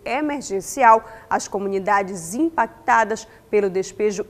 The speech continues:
irregular de resíduos tóxicos resultantes das atividades da empresa. A Força Tarefa também pediu que a Justiça determine a realização de auditorias judiciais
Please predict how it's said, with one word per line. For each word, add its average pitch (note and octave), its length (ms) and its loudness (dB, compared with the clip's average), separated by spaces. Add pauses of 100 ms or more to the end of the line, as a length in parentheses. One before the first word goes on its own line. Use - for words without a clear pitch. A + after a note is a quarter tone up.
irregular D4 800 0
de G3+ 100 -8
resíduos G3 640 -4
tóxicos - 640 -4 (240)
resultantes G#3 680 0
das G3 200 -2
atividades G3 760 -2
da A3 80 -4
empresa. F#3+ 760 -4 (380)
A G3+ 100 2
Força G#3 360 -2
Tarefa G#3+ 400 0
também B3 500 -2
pediu A3+ 480 -8
que A3+ 80 -4
a G#3+ 60 -2
Justiça G3+ 440 -6
determine B3 720 -2 (260)
a F#3+ 120 4
realização G3+ 800 -2
de F#3+ 280 -10
auditorias A3+ 800 0
judiciais A#3+ 800 0